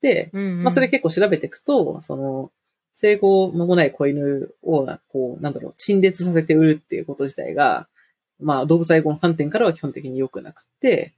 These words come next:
Speaker 2: なるほど。
Speaker 1: アメリカとかは多分ブリーダーからそ-、直で迎えるっていうのが、あの、
Speaker 2: なるほど。
Speaker 1: 王道なんですよね。で、で、そういう、まあそういうこ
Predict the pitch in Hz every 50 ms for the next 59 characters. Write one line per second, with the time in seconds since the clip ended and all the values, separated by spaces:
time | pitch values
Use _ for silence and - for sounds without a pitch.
0 | _ - 180 175 170 170 170 170 170 175 - 165 175 359 349 - 320 294 294 294
1 | 339 - 170 160 185 170 160 151 143 160 180 254 269 262 254 233 233 233 - 202
2 | 196 196 - - - - 208 - - 131 127 131 127 - 147 135 135 135 151 165
3 | _ _ _ 175 87 78 71 76 - 135 - - - _ _ _ _ _ - 170
4 | 170 170 180 208 220 - 269 277 277 160 156 151 151 143 143 143 135 113 - -
5 | - 185 269 311 _ _ _ _ _ _ _ _ _ - - _ _ _ _ _
6 | _ - 180 165 143 - - _ _ _ _ _ _ _ _ _ _ _ _ _
7 | _ _ _ _ _ - 302 302 285 269 269 262 254 - - _ _ 190 196 185
8 | - 208 202 202 196 196 196 190 _ - 196 -